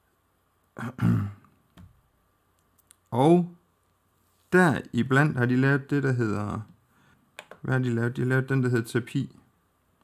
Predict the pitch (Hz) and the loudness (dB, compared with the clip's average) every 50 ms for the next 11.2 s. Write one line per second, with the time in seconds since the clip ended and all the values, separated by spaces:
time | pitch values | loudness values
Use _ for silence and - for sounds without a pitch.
0 | _ _ _ _ _ _ _ - - _ _ _ - 117 117 127 147 156 143 151 | _ _ _ _ _ _ _ -20 -20 _ _ _ -6 -2 0 2 2 2 2 2
1 | 131 127 127 - 95 92 90 92 82 60 55 50 50 - 117 - _ _ - - | 2 2 0 -2 -4 -4 -4 -4 -4 -6 -6 -8 -10 -12 -14 -18 _ _ -20 -12
2 | - - 120 127 131 123 123 - - - 120 117 120 117 - - - 50 58 78 | -8 -6 -4 -2 -2 -4 -6 -6 -4 0 0 2 0 0 -2 -6 -10 -8 -6 -4
3 | 95 - - - 113 107 107 107 107 107 - _ _ - 127 131 131 135 123 123 | -4 -4 -2 -2 0 0 0 0 -2 -4 -8 _ _ -2 2 4 6 6 6 4
4 | 131 131 127 113 - 131 120 123 113 160 170 170 135 135 139 147 131 131 110 73 | 2 0 0 0 0 0 0 0 0 0 2 4 4 4 2 2 0 -4 -4 -4
5 | 95 110 - - - - 120 131 139 131 - 120 143 175 180 - - - - - | -4 -4 -4 -6 -2 0 0 2 2 0 0 0 0 0 -2 -4 -8 -10 -10 -6
6 | - 107 101 98 107 - - - 101 95 80 - - 101 95 87 95 - - _ | -4 -2 -2 -2 -2 -4 -4 -4 -2 -2 -2 -4 -2 -2 -2 -2 -4 -6 -10 _
7 | _ _ _ _ _ _ _ _ _ _ _ _ _ _ _ _ _ _ _ _ | _ _ _ _ _ _ _ _ _ _ _ _ _ _ _ _ _ _ _ _
8 | _ _ - - - - - - - _ _ _ _ _ - - 160 - 147 131 | _ _ -16 -12 -10 -10 -10 -12 -14 _ _ _ _ _ -4 0 2 4 4 4
9 | 123 117 120 135 127 123 135 123 117 113 127 139 139 123 117 123 127 123 123 - | 4 4 4 2 2 4 2 2 2 2 0 0 0 0 0 2 2 0 0 -2
10 | - 131 131 147 147 - - 120 113 117 117 120 120 127 120 113 123 110 - - | -2 0 0 0 0 -2 -6 -6 -4 -2 -2 -2 -2 -4 -4 -4 -4 -4 -6 -6
11 | - - - | -10 -16 -16